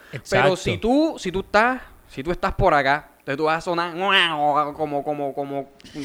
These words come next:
Speaker 1: haciendo cáscara con arequipe.
Speaker 2: Exacto. La, la función del autotune,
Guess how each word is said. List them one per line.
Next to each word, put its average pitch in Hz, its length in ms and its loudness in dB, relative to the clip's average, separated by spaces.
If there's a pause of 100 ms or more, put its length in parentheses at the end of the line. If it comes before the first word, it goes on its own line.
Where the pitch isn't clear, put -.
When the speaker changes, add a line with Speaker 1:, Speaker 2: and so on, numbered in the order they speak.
Speaker 1:
haciendo 143 260 -4
cáscara 180 300 2
con 175 140 0
arequipe. 147 420 -4 (500)
Speaker 2:
Exacto. 143 380 0
La, 156 540 6
la 151 160 2
función 147 420 0
del 196 140 2
autotune, 147 520 0